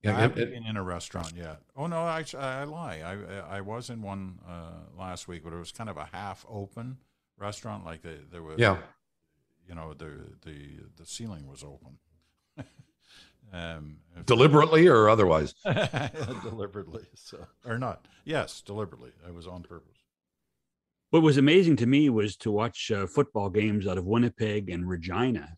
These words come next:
Speaker 3: to see that many people. Uh, uh,
Speaker 1: But
Speaker 3: and
Speaker 1: all
Speaker 3: mostly
Speaker 1: vaxxed, right?
Speaker 2: Bombers,
Speaker 3: Uh,
Speaker 2: you were
Speaker 3: in
Speaker 2: double,
Speaker 3: Winnipeg,
Speaker 2: you had to
Speaker 3: in
Speaker 2: be
Speaker 3: Win-,
Speaker 2: double vaxxed.
Speaker 3: in
Speaker 2: Yeah,
Speaker 3: Winnipeg,
Speaker 2: double
Speaker 3: yes, in
Speaker 2: vaxxed.
Speaker 3: Re-, and not in Regina, I don't think. But to see that, and not very many people masked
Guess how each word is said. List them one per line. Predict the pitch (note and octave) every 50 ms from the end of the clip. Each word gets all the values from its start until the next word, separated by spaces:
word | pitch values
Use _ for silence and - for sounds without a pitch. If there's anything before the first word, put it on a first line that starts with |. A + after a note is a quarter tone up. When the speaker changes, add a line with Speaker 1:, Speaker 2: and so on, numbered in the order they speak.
| _ -
Speaker 3:
to | - F2+
see | - - - G#2+ G2 F#2+ F#2 F2
that | F2 G2+ G2 G2 - -
many | G#2 G2 F#2 F#2 F2
people. | - - A2 F#2 - - - - _ _ _ _ _ _ - - F2+
Uh, |
uh, | F2 E2+ E2+ E2 D#2+ D#2+ E2 E2 E2 D#2 - _ _ _ _ _ _ - D3 - F2+ E2 - F2+ F2+ - _ _ _ _ _ _
Speaker 1:
But | - A2+
Speaker 3:
and |
Speaker 1:
all | A#2+ A#2+ A#2
Speaker 3:
mostly | C#3 G#2+ A2
Speaker 1:
vaxxed, | A2 B2 B2 - - - - -
right? | F2 E2 E2+ - - - _ _ _ _ _ _ _ C#3
Speaker 2:
Bombers, | C3 G#2 G#2+ A#2+ B2+ C3 B2+
Speaker 3:
Uh, | B2 B2 B2 B2+ A#2+ - _ -
Speaker 2:
you | A2 F#2+ G2
were | G2 G2+
Speaker 3:
in | F#2+
Speaker 2:
double, | - A#2 B2 B2+ B2+ C#3+
Speaker 3:
Winnipeg, | E3 F3+ E3 C#3 C3
Speaker 2:
you | B2
had | A2 -
to | A2+
Speaker 3:
in | A2+ A2+
Speaker 2:
be |
Speaker 3:
Win-, | A#2 C#3 D3+
Speaker 2:
double | C3 A2+ A2 A2 G2
vaxxed. | G2+ F#2+ D#2+ D2+ D2+ - - - _ G2+
Speaker 3:
in | G2+ A2+ A2+ A2+
Speaker 2:
Yeah, | A#2
Speaker 3:
Winnipeg, | C3+ D3+ D#3 - - A#2 F#2 F2+
Speaker 2:
double | G2+
Speaker 3:
yes, | A#2+ A2+ G2+ - -
in | G2+ G2
Speaker 2:
vaxxed. | G#2
Speaker 3:
Re-, | G#2+ G#2+ G#2+ _ _ _ _ _ -
and | G#2 G2
not | G#2 A2 A#2 A#2 A#2
in | G#2+ G2+
Regina, | F#2+ F#2 F#2+ G2 F#2 G2+ G#2 F#2 D#2+
I | D#2
don't | D#2 D#2+ E2+ E2+ D#2 -
think. | - E2 E2 - _ _ _ - - - - - _ _
But | - A#2 A2 -
to | - A#2
see | - - C#3+ C3
that, | B2 - -
and | B2+ A#2+ B2
not | C3 C3+ D3+ C#3 -
very | B2+ C3+ C3 C3
many | C3 C3+ C3+ C3+
people | - C3+ C#3 C3+ C#3+
masked | B2+ B2 C3 D3+ E3 B2 - - - _